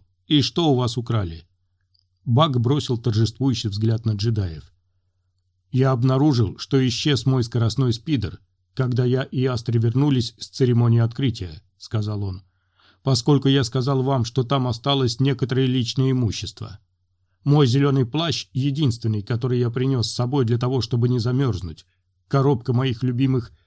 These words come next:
фиг да леденцов, мой датапад, дорожный комплект и кое-что еще". "Это очень плохо", сказала Левиане.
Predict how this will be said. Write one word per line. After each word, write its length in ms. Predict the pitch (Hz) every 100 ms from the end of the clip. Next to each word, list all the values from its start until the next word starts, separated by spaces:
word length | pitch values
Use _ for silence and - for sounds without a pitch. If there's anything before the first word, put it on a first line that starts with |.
| _
фиг 340 | _ - 143 117
да 100 | 120
леденцов, 680 | 117 113 117 117 170 160 _ _ _ _
мой 260 | 143 143 131
датапад, 640 | 113 120 120 117 151 156 -
дорожный 540 | 127 131 131 139 110 117
комплект 520 | 120 120 147 160 - _ _ _ _ _ _ _
и 200 | 139 143
кое-что 440 | 123 139 120 120
еще". 480 | 127 117 - 117 80 - _ _ _ _ _ _ _ _ _ _ _ -
"Это 280 | 120 117 135
очень 360 | 131 117 139
плохо", 500 | 135 123 98 104 90 - -
сказала 480 | - 123 113 110
Левиане. 640 | 110 113 117 104 98 90